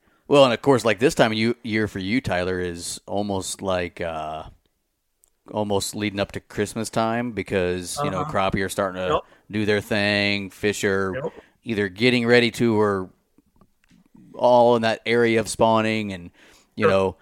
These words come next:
Speaker 1: so I'm guessing this is the time of year that you're just, you're out every chance you get. But what do you
Speaker 2: Yes.
Speaker 1: do? And, and maybe this is a dumb question, but when I think of fly fishing, I think of top water, right?
Speaker 2: Mm-hmm.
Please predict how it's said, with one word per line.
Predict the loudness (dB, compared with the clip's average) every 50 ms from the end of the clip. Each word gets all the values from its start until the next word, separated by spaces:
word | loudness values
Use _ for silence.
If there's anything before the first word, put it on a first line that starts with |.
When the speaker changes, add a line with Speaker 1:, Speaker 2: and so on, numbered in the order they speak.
| _ _ _
Speaker 1:
so | -6 2 6 8 8 8 8 6
I'm | 4 2
guessing | 2 4 4 4 4 2 -2 -4 -6 -8 -12 -14 _
this | -12 -4 -4 -4 -2 -2
is | -4 -4
the | -2
time | -2 0 0 0 0
of | -2
year | 0 0 0 0
that | -2 -4
you're | -4 -4 -4 -4
just, | -4 -8 -8 -8 -10 -12 _ _ _ _ _ _ _ _ _ _ _ _ -10
you're | -4 0 2 2 4
out | 4 4 4 2 0 _ _ _ _ _ _ _ _ _ _ -4
every | -2 -2 -2 -2
chance | -2 -2 -4 -4 -4 -6
you | -10 -10
get. | -2 0 2 4 4 2 0 -2 _ _ _ _ _ _ _ _ _ _ _ _ _
But | 0 0 0
what | 2 2 2 2
do | 2 0
you | -4
Speaker 2:
Yes. | -4 0 4
Speaker 1:
do? | 4 6 6 6 4 4 4 2 2 0 -4 -14 -14 -14 -12 -8
And, | -6 -6 -6 -4 -4
and | -2 0 0
maybe | 0 0 0
this | -2 -4 -4 -4
is | -6
a | -4
dumb | 0 2 2 2 0
question, | 0 2 4 4 2 2 -2 -6 -4
but | -4 -4 -4
when | -2 -2 0
I | 0 -2
think | -2 -2 -4 -4
of | -4 -6
fly | -2 -2 0 0 0
fishing, | 2 0 0 0 -2 -6 -8 -6
I | -6 -8
think | -6 -6 -6 -4 -2 -2
of | -2 -2 -2 -4 -6 -8 -12 -20 _ _
top | -14 -12 -12 -10 -6
water, | -2 -2 -2 -2 -2 -6 -14 -16 -10
right? | -8 -4 -4 -4 -6 -6 _ _ _ _ _ _ _ -20 -18
Speaker 2:
Mm-hmm. | -16 -16 -16